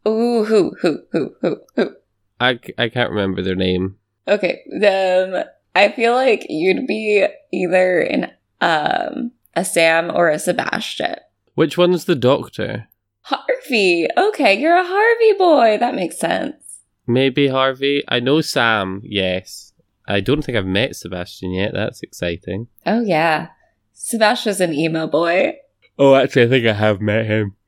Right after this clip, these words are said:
Speaker 1: Yeah, he's who I married my
Speaker 2: The
Speaker 1: first
Speaker 2: problem
Speaker 1: round, my first playthrough.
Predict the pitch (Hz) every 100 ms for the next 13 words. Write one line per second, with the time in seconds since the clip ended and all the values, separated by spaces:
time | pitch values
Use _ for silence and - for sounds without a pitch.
0 | _ 196 180 175 185 247 269 285 190 180
1 | 185 170 170 180 180 - 170 180 190 175
2 | 180 202 - _ - 190 160 175 - 175
3 | 160 214 196